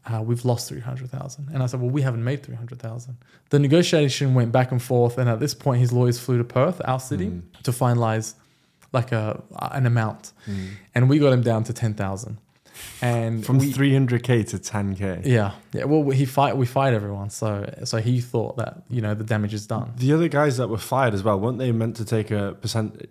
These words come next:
Speaker 2: like, equity in the company or
Speaker 1: Sh-,
Speaker 2: not?
Speaker 1: profit share.
Speaker 2: Oh, is it gonna be a profit sharing
Speaker 1: Yeah.
Speaker 2: agreement?
Speaker 1: And now they're not
Speaker 2: Okay.
Speaker 1: in the business, so they can't get profit share.
Speaker 2: So it was an absolute win for you.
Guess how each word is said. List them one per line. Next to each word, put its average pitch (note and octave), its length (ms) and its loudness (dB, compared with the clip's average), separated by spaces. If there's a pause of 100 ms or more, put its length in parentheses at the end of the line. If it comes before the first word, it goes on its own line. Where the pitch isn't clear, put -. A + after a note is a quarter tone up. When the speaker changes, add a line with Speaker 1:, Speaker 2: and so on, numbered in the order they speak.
Speaker 2:
like, G#2 160 -4
equity A#2 380 -2
in F#2+ 60 0
the F#2 60 -4
company G2+ 480 -4 (140)
or G#2 60 -4
Speaker 1:
Sh-, G2 60 0
Speaker 2:
not? F#2+ 120 -4
Speaker 1:
profit A#2 240 -2
share. - 240 -10 (420)
Speaker 2:
Oh, G#2 200 2
is F#2 100 -2
it F2+ 60 -6
gonna F#2+ 120 -2
be F#2 60 -2
a F2+ 60 -4
profit - 300 -8
sharing F#2 180 -4
Speaker 1:
Yeah. F2+ 80 -6
Speaker 2:
agreement? F2 100 -2
Speaker 1:
And C3+ 80 4
now B2+ 160 4
they're A#2+ 140 2
not A2+ 120 0
Speaker 2:
Okay. G#2 80 -4
Speaker 1:
in A#2+ 60 0
the A#2 60 0
business, A2+ 320 0
so A#2 100 -8
they A#2+ 80 -6
can't A#2 320 -8
get B2 120 -10
profit - 280 -12
share. - 240 -20
Speaker 2:
So - 320 0
it G2 80 0
was G#2+ 220 -2
an G#2+ 100 0
absolute A2+ 560 -4
win A2+ 300 2
for - 160 -8
you. - 180 -10